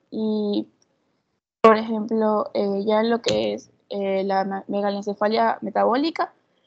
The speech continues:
aquí al nacimiento suele ser normal, pero durante el periodo neonatal ya va a aumentar el perímetro cefálico. Y aquí se encuentran las leucodistrofias,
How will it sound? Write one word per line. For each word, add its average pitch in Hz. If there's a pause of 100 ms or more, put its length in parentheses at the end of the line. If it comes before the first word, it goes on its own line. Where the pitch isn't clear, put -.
(180)
aquí 226 (240)
al 220
nacimiento 247
suele 214
ser 220
normal, 285
pero 208
durante 202
el 202
periodo 208
neonatal 208
ya 208
va 208
a 220
aumentar 208
el 202
perímetro 196
cefálico. 277 (640)
Y 240
aquí 240
se 247
encuentran 226
las 208
leucodistrofias, 285